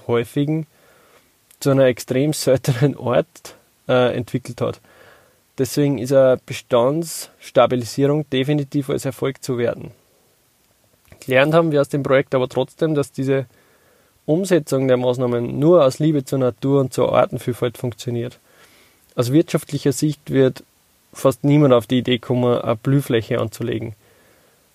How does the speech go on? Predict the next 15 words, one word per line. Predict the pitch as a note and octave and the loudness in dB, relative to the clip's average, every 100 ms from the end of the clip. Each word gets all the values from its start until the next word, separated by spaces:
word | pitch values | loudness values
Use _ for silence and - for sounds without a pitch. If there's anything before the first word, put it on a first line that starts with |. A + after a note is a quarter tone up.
| _ _ _ | _ _ _
Um | C3 C3+ C#3 C3+ C3+ - _ _ - | -2 0 2 0 0 -4 _ _ -10
das | B2+ | -6
Rebhuhn | B2+ C3+ E3+ E3+ E3+ | 0 0 0 0 2
wieder | C#3+ C3+ | 2 0
als | C3 B2+ - - | 0 -2 -6 -4
Charaktervogel | - A2 - - E3+ D3+ C#3 | 2 2 0 0 2 2 2
in | C3+ | 2
der | B2+ | 0
Kulturlandschaft | A#2+ C3+ B2 C#3 C#3+ D3 D3 C3+ | 0 -2 -2 -2 0 2 0 -4
Österreichs | - B2+ - - C3 | -6 -8 -2 -4 -4
etablieren | C3 - B2 - B2 C#3 F3+ G3+ | -8 -6 -8 -4 -2 0 0 -2
zu | C#3+ | -10
können, | - B2 C3 C#3+ | -4 -2 0 -4
braucht | - B2 C3 - | -2 0 0 0
man | C#3 C3+ C3+ | 0 2 2